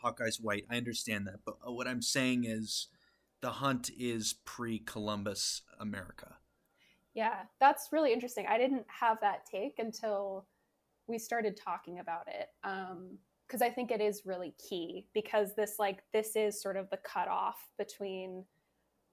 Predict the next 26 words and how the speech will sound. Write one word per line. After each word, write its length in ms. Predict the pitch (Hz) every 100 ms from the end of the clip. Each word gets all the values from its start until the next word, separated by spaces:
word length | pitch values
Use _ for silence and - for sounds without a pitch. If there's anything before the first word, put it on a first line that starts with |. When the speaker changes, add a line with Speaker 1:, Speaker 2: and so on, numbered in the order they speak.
| -
Speaker 2:
before 420 | 220 - 214 202
and 140 | 180 -
after. 800 | 185 190 - 185 160 165 185 - _ _ _ -
Like, 340 | 190 190 - - -
you 120 | 233
know, 100 | 220
after 540 | 220 247 - 262 226 -
Ameri-, 380 | 233 240 220 208
the 300 | 220 208 202
American 360 | 220 220 220 214
Revolution, 640 | 214 196 196 214 - 180
like, 160 | 185 190
that's 280 | 208 214 -
really 240 | 202 185
kind 240 | 175 190 180
of 120 | 175
like, 300 | 180 175 - -
all 140 | 214 190
right, 280 | 175 170 - _ -
American 360 | 220 220 220
expansion, 880 | 214 - 226 226 226 - 214 202 202 202 _ _
Louisiana 480 | 226 226 220 214 202
Purchase, 600 | 190 214 208 202 185 - -
like, 360 | 170 185 - _
Speaker 1:
Mm, 280 | 147 120 107 - _ _
yeah. 180 | - 143